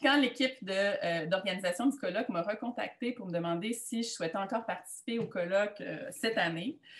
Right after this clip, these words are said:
euh, j'ai eu l'idée de proposer une lecture de ce texte qui finalement a été publié dans,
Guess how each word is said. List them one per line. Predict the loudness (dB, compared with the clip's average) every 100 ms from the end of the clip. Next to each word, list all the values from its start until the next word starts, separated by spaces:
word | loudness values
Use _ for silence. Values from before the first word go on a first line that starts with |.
| -16 -16 -2
euh, | 4 4
j'ai | 4 4
eu | 6 6
l'idée | 6 2
de | 2
proposer | -2 -2 -2 2
une | 2
lecture | 2 -2 -6
de | -6
ce | -8
texte | -8 -6 -6 -6 -12 -6 -6
qui | -2 2 2
finalement | 2 0 2 2
a | 0
été | 0 -8
publié | -12 -10 -6 -4 -2
dans, | 0 0 0 -2